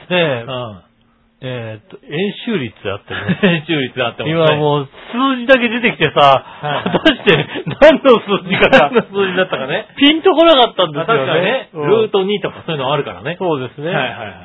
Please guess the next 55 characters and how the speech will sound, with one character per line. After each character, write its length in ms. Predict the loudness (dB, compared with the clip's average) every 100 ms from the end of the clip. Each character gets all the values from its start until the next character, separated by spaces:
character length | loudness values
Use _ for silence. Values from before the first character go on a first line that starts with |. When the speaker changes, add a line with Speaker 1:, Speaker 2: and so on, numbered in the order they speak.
| -14
Speaker 2:
い。 60 | -4
Speaker 1:
人 180 | 2
よ 140 | 2 2
人 260 | -2 -2
よ 160 | 0 -2
に 140 | -4
人 180 | -6 -4
見 140 | -2 -4
頃 180 | -8
で 140 | -10 -16
す 80 | -10
か 80 |
ね。 40 | -8
Speaker 2:
そ 60 |
う 20 | -8
で 40 |
す 60 | -8
ね。 300 | -8 -6 -6
Speaker 1:
う 40 | -4
ん。 240 | -2 -2
Speaker 2:
は 80 | -4
い 40 |
は 60 | -8
い 60 | -10
は 420 | -16 -18 -20 -8
い。 120 | -8 -8
Speaker 1:
<laughs> 240 | _ -16 -2
数 240 | 0 0 0
字 80 |
だ 120 | 0 0
け 160 | 0 -8 -20 -20 -14 2
ポ 160 | 6
ン 100 | 6
と 120 | 2 -2
出 140 | 0
て 100 | 0
く 160 | -2 -6
る 60 |
っ 80 | -6
て 80 | -4
い 20 |
う 0 |
の 60 | -4
は 80 |
ね、 400 | -2 -4 -4 -6 _ _ -4
な 140 | -2
ん 40 | 0
だ 80 | 0
ろ 120 | -2
う 80 | -2
ね。 240 | -4 -6 _ _ _ _ _ -6
も 180 | -4
う 80 | -2
全 220 | -2 -2
然 180 | 0 -2